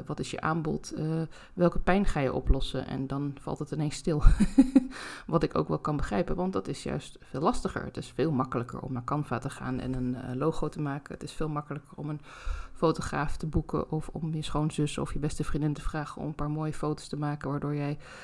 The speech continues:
eh, goed op je website komt te staan met je gezicht. En dat is ook ontzettend belangrijk. Maar het allerbelangrijkste als je begint met marketing en als je begint met jezelf te gaan verkopen is,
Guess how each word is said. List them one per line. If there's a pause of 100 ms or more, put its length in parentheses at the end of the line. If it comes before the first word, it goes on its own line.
(160)
eh,
goed
op
je
website
komt
te
staan
met
je
gezicht.
En
dat
is
ook
ontzettend
belangrijk. (420)
Maar
het
allerbelangrijkste
als
je
begint
met
marketing
en
als
je
begint
met
jezelf
te
gaan
verkopen
is,